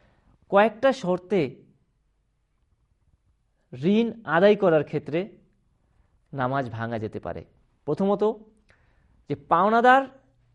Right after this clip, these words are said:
এসে যদি নামাজের মধ্যে টাকা চায়, তাহলে নামাজ ভা-, ভাঙতে পারে। নামাজ ভাঙ-, ভাঙলে কোনো অসুবিধা নেই, হারাম নেই। কিন্তু যদি পরে গিয়ে পরিশোধ করা যাবে,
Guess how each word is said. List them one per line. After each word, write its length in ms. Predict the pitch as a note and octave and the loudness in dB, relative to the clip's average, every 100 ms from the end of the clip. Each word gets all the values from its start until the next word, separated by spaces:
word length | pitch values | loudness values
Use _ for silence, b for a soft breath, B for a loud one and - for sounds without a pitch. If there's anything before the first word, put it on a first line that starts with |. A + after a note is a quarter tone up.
| _ - | _ 0
এসে 340 | G3 G3 C4+ | 2 2 2
যদি 500 | A#3+ G3+ F3+ F3 - _ _ _ - | 4 4 2 -4 -14 _ _ _ -8
নামাজের 340 | D3 F3 F#3 | -4 -2 -2
মধ্যে 180 | G3 F#3 | -2 -4
টাকা 400 | F#3+ E3 D#3 F#3 | 0 0 2 0
চায়, 400 | F3+ E3 C#3+ B2+ - _ _ _ _ _ _ _ _ _ _ _ _ _ _ - | 4 6 6 2 -12 _ _ _ _ _ _ _ _ _ _ _ _ _ _ -6
তাহলে 520 | C3+ C#3+ C3+ A2 - _ _ _ _ _ _ _ _ _ _ | -2 0 -2 -6 -12 _ _ _ _ _ _ _ _ _ _
নামাজ 400 | A#2 B2 C3 C3 - | -10 -6 -6 -6 -12
ভা-, 520 | A2 - - - - | -14 -14 -20 -20 -20
ভাঙতে 320 | A2 A#2+ A2+ | -14 -12 -10
পারে। 240 | A2+ G#2 A2 | -6 -6 -6
নামাজ 260 | G#2+ A2 | -6 -8
ভাঙ-, 300 | A2 A#2 B2 | -8 -14 -14
ভাঙলে 400 | B2 B2 C#3 D3+ E3 _ _ _ _ _ _ _ _ - | -12 -10 -6 -8 -10 _ _ _ _ _ _ _ _ -16
কোনো 220 | A#2+ G#2+ | -12 -10
অসুবিধা 420 | F2 B2 C#3 C3+ | -10 -10 -6 -6
নেই, 200 | C#3 C#3+ | -6 -10
হারাম 320 | C#3+ G#2+ G#2 | -12 -12 -10
নেই। 220 | F#2 E2 - b b b b b | -12 -16 -20 b b b b b
কিন্তু 260 | - C4+ C#4+ | -4 -2 0
যদি 480 | C4+ C#4 A#3+ A#3 - _ _ _ _ _ _ _ _ _ _ _ _ _ _ _ _ | 0 2 -2 -4 -16 _ _ _ _ _ _ _ _ _ _ _ _ _ _ _ _
পরে 280 | - E3 A#3+ | 4 6 6
গিয়ে 140 | B3 B3+ | 6 4
পরিশোধ 340 | G#3+ A3 A#3 | 4 2 0
করা 200 | A#3 A#3 | 2 2
যাবে, 520 | G#3+ G#3 A#3 A#3 A#3 | 4 4 2 0 -10